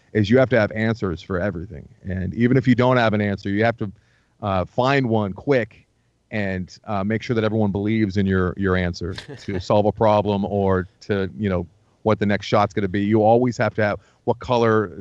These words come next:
Speaker 1: you know, the knife handle should be. Uh, there's just constantly questions. There was a great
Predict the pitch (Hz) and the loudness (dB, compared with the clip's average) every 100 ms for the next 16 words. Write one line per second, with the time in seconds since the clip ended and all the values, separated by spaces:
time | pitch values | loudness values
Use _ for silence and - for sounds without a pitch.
0 | 98 92 107 98 101 107 107 113 110 107 | -14 -8 -4 -2 0 0 0 0 -4 -4
1 | 104 98 107 110 107 113 120 123 - - | -4 -4 -2 -2 -2 -6 -6 -12 -16 -10
2 | 131 139 - 143 123 117 - 113 110 107 | -4 -4 -4 -8 -6 -6 0 0 0 0
3 | 113 113 107 127 139 | 0 0 2 0 0